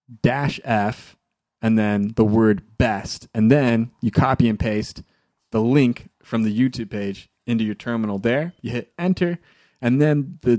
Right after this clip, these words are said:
terminal program will run. It says it's going to the site. It says it's grabbing the file. It says it's downloading it. It downloads the video. Then it downloads the audio.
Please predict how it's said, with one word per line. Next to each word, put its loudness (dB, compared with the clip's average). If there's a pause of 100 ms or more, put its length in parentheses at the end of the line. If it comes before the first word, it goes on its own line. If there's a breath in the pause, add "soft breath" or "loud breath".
(160)
terminal -4
program 4
will -2
run. 2
It -2
says -4
it's 0
going 4
to 4
the 0
site. 0
It -6
says -2
it's -6
grabbing 2
the 0
file. -2
It -6
says -4
it's -18
downloading 4
it. 0
It -6
downloads 2
the -8
video. 0
Then -2
it -4
downloads -4
the -12
audio. 2